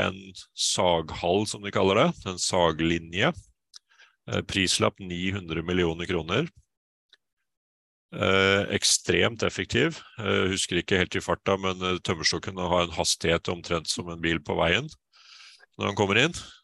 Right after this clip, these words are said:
Eh, og det er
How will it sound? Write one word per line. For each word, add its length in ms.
Eh, 880
og 180
det 80
er 400